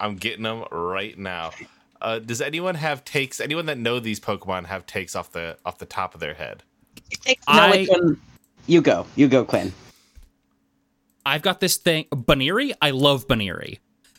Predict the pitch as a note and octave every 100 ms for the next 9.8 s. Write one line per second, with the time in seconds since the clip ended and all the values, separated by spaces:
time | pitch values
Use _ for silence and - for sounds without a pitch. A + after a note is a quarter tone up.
0 | - A#2+ C3+ F3 C4+ A#3+ A2+ C#3 E3 D#3+
1 | G2 D#2 - _ _ - D#3 C#3 A2+ -
2 | D#3 G3 - E3 C#3 A#2 G2 - - F3+
3 | F#3 A2+ - - - - - - C3+ A#2+
4 | A#2+ - - F#3+ - E3+ A#2+ - - G3
5 | G3 F#3 D3+ C3+ C#3+ C#3 - A#2 G#2 A#2
6 | C3 G#2+ G#2+ A2 - - _ _ _ _
7 | - - - G3 - G3+ A3+ A3 G#3 G3+
8 | G3 G3+ F3+ D3+ - - - A3 C4+ C4+
9 | G#3 A3 - G3 F#3 D#3 F#3